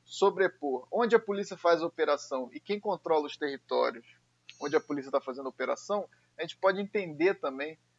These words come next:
quem sabe, alguns vieses que a gente,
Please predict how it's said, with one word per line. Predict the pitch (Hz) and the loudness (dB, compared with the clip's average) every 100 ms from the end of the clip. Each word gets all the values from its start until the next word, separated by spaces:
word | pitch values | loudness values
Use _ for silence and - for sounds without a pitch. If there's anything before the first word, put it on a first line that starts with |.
| _ _ | _ _
quem | 147 | -12
sabe, | 143 - 135 143 | -10 4 6 6
alguns | 139 139 151 | 2 0 -8
vieses | 147 151 135 143 151 123 120 | -6 0 4 4 2 -2 -12
que | - | -6
a | 127 | -6
gente, | 131 135 - 139 127 | -6 -12 -8 -6 -6